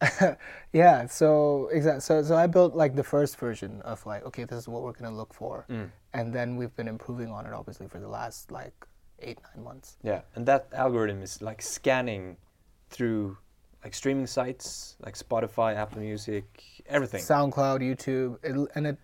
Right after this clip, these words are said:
Speaker 1: it basically, like, sorts through around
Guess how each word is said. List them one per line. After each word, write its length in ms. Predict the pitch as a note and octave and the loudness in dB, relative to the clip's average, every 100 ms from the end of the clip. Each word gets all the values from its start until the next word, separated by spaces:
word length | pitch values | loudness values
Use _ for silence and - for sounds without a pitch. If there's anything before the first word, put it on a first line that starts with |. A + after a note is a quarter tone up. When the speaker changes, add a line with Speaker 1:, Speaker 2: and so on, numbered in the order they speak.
| _ | _
Speaker 1:
it 120 | D3 | -6
basically, 600 | C3 E3 E3 D#3+ C#3+ C3 - _ | 2 2 2 0 0 -2 -8 _
like, 300 | - C3+ B2 - _ | -4 -2 -2 -10 _
sorts 460 | - - C#3+ C3+ - | -16 0 0 0 -4
through 280 | - C3+ B2+ | -8 -6 -4
around 500 | B2 B2 B2+ A#2+ | -4 -4 -6 -8